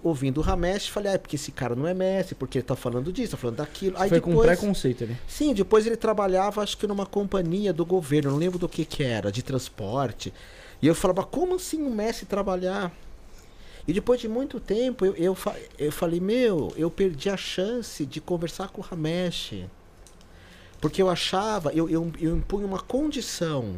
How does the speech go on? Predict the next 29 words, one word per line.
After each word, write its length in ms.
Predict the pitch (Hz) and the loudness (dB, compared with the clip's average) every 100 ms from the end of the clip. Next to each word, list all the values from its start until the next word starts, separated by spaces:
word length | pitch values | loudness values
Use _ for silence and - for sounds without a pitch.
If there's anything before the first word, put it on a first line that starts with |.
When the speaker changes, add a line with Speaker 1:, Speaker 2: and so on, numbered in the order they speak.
| 92 156 | -8 -4
Speaker 2:
Uhum. 300 | 156 139 151 - | -2 -2 -2 -6
Speaker 1:
Então, 220 | 131 180 180 | -2 4 4
iluminado 520 | 175 156 170 208 190 | 4 0 0 0 0
é 40 | |
o 60 | 180 | 0
cara 260 | 190 190 | 0 0
feliz. 560 | 190 - 185 170 180 139 | -2 -6 -6 -4 -4 -2
Aí 60 | 151 | -2
você 120 | 175 | 0
pega 240 | 175 156 | 0 2
o 100 | 151 | 2
Osho 280 | 160 151 143 | 0 0 -4
bravo, 500 | 127 127 147 131 110 | -2 0 0 0 -4
revoltado. 880 | 110 120 139 113 127 131 131 104 104 - - - 131 | -6 -6 -6 -8 -6 -4 -4 -4 -8 -12 -18 -4 2
Não, 160 | 165 | 4
iluminado 440 | 160 156 147 165 170 | 4 2 4 2 2
é 20 | |
um 60 | 165 | 0
cara 260 | 165 156 | 0 -2
sábio. 600 | 151 - 156 160 160 131 | -2 -4 0 2 2 2
Aí 60 | 147 | 0
você 240 | 156 - | -2 -2
vê 120 | 156 160 | 2 2
a 60 | |
Monja 280 | 151 147 139 | 2 0 -2
Coen 180 | - 147 | 0 0
falando 220 | 160 151 | 2 0
de 80 | 143 | -2
futebol, 800 | 143 - 101 113 135 131 104 | -6 -8 -4 0 4 4 2